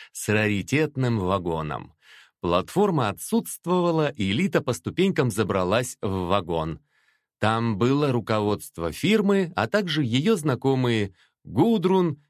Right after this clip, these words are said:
Вилли Шнабель, шоколадный Джастин и индус из богатой семьи. Президент фирмы Кристиан Нейль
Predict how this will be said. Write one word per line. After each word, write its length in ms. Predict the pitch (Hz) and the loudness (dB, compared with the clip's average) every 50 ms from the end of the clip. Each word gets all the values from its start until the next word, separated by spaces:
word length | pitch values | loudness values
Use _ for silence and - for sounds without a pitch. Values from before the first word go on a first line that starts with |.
| _ - | _ -6
Вилли 680 | 92 90 104 143 147 127 113 110 104 98 98 95 90 | -2 2 2 2 4 2 0 0 0 0 0 0 0
Шнабель, 800 | 85 - - - 90 117 175 196 190 165 175 165 160 139 - _ _ _ _ _ | 0 -2 -2 0 2 2 2 0 0 0 0 -2 -2 -4 -6 _ _ _ _ _
шоколадный 720 | - - - - 110 104 98 98 95 90 80 90 90 87 80 | -8 -8 -2 0 0 2 2 2 0 0 -2 -4 -4 -4 -2
Джастин 640 | 73 - 117 185 190 175 160 - - 160 170 170 156 | -2 0 0 2 0 0 -4 -4 -2 0 2 2 2
и 380 | 143 170 214 226 214 175 160 151 | 2 2 2 2 2 2 2 2
индус 480 | 139 123 95 113 143 185 196 - - | 2 2 2 2 2 2 0 -2 -2
из 200 | - 139 120 101 | 0 0 0 0
богатой 520 | 101 101 98 90 95 101 113 - 135 113 92 | 0 0 0 2 2 0 0 0 -2 -2 -2
семьи. 600 | - - 98 92 90 71 82 82 78 78 - _ _ _ _ _ _ _ _ | -2 -4 -2 -2 -2 -2 -2 -2 -2 -4 -4 _ _ _ _ _ _ _ _
Президент 580 | - 90 98 95 117 110 101 123 113 107 90 | -2 -2 0 2 0 2 2 0 0 0 -4
фирмы 640 | - - - 92 90 87 82 87 101 135 175 156 - - _ | -8 -4 -2 0 0 0 0 0 0 0 0 -2 -4 -8 _
Кристиан 600 | - - 120 113 - - - 107 101 101 95 95 98 | -2 0 0 0 -2 -4 -2 -2 -2 0 -2 -2 0
Нейль 460 | 104 104 98 98 107 143 160 143 | 0 0 0 0 -2 -2 -4 -6